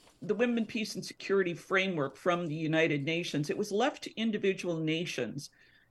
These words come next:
to implement, for implementation. Those are through national action plans. But, uh, in, in addition to those national action plans,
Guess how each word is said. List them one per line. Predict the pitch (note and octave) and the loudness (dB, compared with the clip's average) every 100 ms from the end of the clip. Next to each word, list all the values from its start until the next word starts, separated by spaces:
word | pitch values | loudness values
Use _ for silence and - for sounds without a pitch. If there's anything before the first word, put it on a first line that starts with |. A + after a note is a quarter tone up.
| _ | _
to | - G3+ F#3 F3+ | 2 6 6 6
implement, | G3+ G3+ - D#3+ C3+ G#2 - - _ _ _ | 2 -2 0 0 0 -2 -8 -18 _ _ _
for | F3+ | 0
implementation. | - E3 F3 D3+ D3 D3 D3+ D#3 | 2 0 0 -2 0 0 0 -2
Those | F3 G#3+ G#3 | 2 2 2
are | G3 | 0
through | - F3+ E3+ | 2 2 2
national | E3 D#3+ E3 D#3 - | 2 0 0 -2 0
action | D3 D#3+ D3 C#3+ | 2 2 -2 -2
plans. | B2 F#2 D3 | -2 -4 -6
But, | - C4 C4+ A3+ B3 - - - - _ _ - | -4 2 4 6 4 -2 -18 -20 -20 _ _ -4
uh, | E3+ E3 | 0 0
in, | D#3+ D#3+ G#3 | 0 -2 -2
in | G3+ | -2
addition | F3 B3+ C#4 A#3 | 0 -2 -2 0
to | A3 | 2
those | F#3 F3+ - | 4 2 0
national | F3 G3 - E3+ - | -2 -2 -4 -6 -2
action | F#3+ G#3+ - D#3+ | -2 -2 -4 -4
plans, | D#3 D3+ C#3 C#3 C#3+ | 0 2 2 0 -4